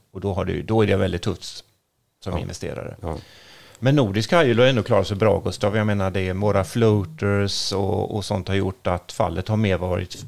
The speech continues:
Speaker 1: mellan fyra och sex procent, eh.
Speaker 2: Ja, med floaters så menar vi att, att vi har en fast ränta över statsräntan,
Speaker 1: Ja.
Speaker 2: den korta statsräntan.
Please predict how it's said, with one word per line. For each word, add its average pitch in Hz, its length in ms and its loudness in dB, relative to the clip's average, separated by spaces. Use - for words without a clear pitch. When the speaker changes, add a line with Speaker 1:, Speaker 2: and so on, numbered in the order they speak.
Speaker 1:
mellan 92 220 -2
fyra 98 220 -2
och - 80 -4
sex - 240 -8
procent, - 560 -8
eh. - 60 -14
Speaker 2:
Ja, 135 100 2
med 123 180 4
floaters 120 420 2
så - 100 -2
menar 95 240 2
vi 90 160 2
att, - 340 -2
att 95 240 -6
vi 98 100 2
har 92 420 2
en 82 480 -4
fast - 580 -4
ränta 80 540 -2
över 85 640 0
statsräntan, - 640 -4
Speaker 1:
Ja. 95 120 -8
Speaker 2:
den 82 80 -6
korta - 240 -8
statsräntan. - 600 -10